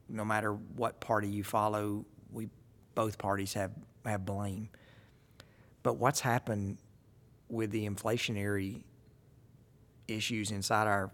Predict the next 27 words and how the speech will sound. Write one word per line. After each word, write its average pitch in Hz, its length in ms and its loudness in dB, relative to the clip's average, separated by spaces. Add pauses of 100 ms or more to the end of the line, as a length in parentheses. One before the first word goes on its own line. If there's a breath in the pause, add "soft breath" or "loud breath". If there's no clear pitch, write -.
our 107 140 -4
market, 110 440 0 (100)
I 117 60 -4
mean, 101 300 -2 (760)
it, - 200 -12
it 131 180 -6
is 107 280 -2
ex-, - 300 -4
everything 107 680 0 (120)
is 101 140 -6
expensive 98 520 -6
now. 101 300 -6 (480)
And, 113 180 -6
and 113 300 -4 (240)
look, 123 260 -2
this - 200 -2
is 143 80 -4
the 117 100 0
tough - 380 0
part. 147 420 -2 (680 soft breath)
Typically, 175 440 4
when 143 180 2
you 120 80 2
see 135 180 2
prices 127 500 4
go 120 220 4
up, 139 280 2